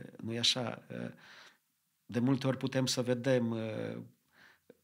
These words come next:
întârziem trei minute, de ce întârziem? Era înainte un accident, putea să ni se întâmple ceva. Și aia e o minune.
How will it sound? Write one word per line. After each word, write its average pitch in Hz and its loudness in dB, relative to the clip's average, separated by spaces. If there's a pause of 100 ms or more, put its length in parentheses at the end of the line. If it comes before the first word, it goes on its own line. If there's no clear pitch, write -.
(140)
întârziem 120 4
trei 135 4
minute, 135 6
de 117 2
ce - 6
întârziem? 117 0 (400)
Era 120 -2
înainte 120 2
un 120 0
accident, 113 -2
putea 120 -4
să 117 -4
ni 120 -2
se 117 0
întâmple 117 -4
ceva. 113 -2
Și - 4
aia 175 -2
e 160 -2
o 135 -2
minune. 131 -4